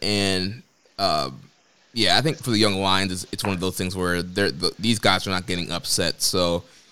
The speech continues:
uh, I think Kanemaru is beating Uemura, and then I think Ishimori is defeating Gabriel Kidd, and then we're gonna have a junior matchup with, uh, Kanemaru and Ishimori.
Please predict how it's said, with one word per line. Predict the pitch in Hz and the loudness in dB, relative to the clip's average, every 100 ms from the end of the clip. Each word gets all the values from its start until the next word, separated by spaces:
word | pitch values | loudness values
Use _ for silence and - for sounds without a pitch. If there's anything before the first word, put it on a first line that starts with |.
| _ _ - | _ _ -2
uh, | 82 82 | 0 2
I | 95 | 2
think | 110 101 | 2 0
Kanemaru | 120 95 95 98 101 101 | 0 2 4 6 8 6
is | 98 101 - - | 2 -2 -4 -2
beating | 107 101 98 92 | 2 4 4 2
Uemura, | 92 92 104 120 131 135 139 - - | 0 2 4 6 8 6 4 -8 -6
and | 92 92 90 | -2 0 0
then | 95 92 | 0 0
I | 87 90 | 0 -2
think | - 98 85 - _ _ _ _ _ - | 0 0 0 -6 _ _ _ _ _ -4
Ishimori | 117 107 107 107 101 | 2 4 6 6 4
is | 95 | 2
defeating | 98 104 98 | 2 4 4
Gabriel | 95 90 92 | 2 2 0
Kidd, | 87 104 90 | -2 0 0
and | 87 | 0
then | 87 | -2
we're | 87 | -4
gonna | |
have | 95 90 | -4 -4
a | |
junior | 92 92 90 | -2 -2 2
matchup | 90 90 - 87 - | 2 2 0 -4 -4
with, | 80 82 - _ _ - | -8 -8 -12 _ _ -8
uh, | 87 87 | -6 -4
Kanemaru | - 90 87 85 82 | -2 -2 0 0 0
and | 82 | -4
Ishimori. | 85 87 80 - | -4 -4 -4 -6